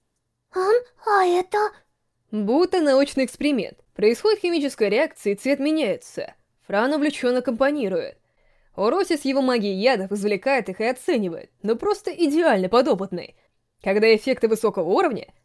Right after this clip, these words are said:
Speaker 2: то и себестоимость завышенная получается.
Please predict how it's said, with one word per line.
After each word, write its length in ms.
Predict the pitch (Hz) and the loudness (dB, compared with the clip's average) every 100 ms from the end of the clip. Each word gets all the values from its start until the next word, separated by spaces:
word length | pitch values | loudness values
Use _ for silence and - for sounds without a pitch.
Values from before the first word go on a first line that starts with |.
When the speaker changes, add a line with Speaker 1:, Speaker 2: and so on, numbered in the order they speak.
| _ - | _ -4
Speaker 2:
то 80 | |
и 140 | 190 240 | 0 0
себестоимость 800 | 285 302 - - 226 381 175 - | 0 -2 -2 0 2 2 -2 2
завышенная 520 | 202 185 233 392 330 | 2 4 0 0 0
получается. 720 | 233 233 - 175 - - - | 0 -2 -2 -4 -6 -16 -18